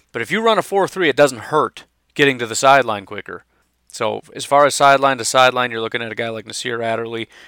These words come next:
If you're looking for somebody that's gonna be, you know, a, a quality safety but isn't gonna be missing a lot of tackles, is a pretty violent guy, Darnell Savage might be a better option for you.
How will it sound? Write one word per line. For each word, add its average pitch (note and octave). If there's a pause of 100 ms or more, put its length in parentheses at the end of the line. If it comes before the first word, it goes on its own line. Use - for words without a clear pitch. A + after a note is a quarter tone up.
(100)
If -
you're A#2+
looking C3+
for B2+
somebody B2
that's A2+
gonna A#2+
be, A#2 (600)
you D#3
know, A#2+
a, A#2+
a A2+
quality C#3+
safety C3+
but A#2+
isn't B2
gonna A#2+
be A#2
missing A#2+
a A#2+
lot A#2
of A2
tackles, A#2+
is G#2+
a G2+
pretty B2
violent A2+
guy, A#2
Darnell A2
Savage A2
might G#2+
be A2
a G#2
better G#2+
option A2
for G#2+
you. G#2